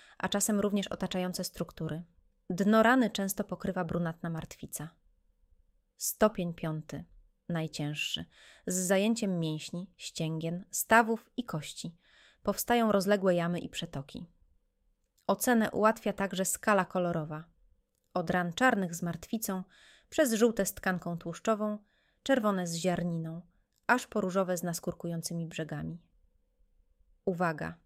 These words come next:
Każde zakażenie odleżyny,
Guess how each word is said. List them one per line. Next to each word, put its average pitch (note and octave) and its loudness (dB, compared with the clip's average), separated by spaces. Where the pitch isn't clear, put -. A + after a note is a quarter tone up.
Każde E4 6
zakażenie B3+ 2
odleżyny, G3+ 0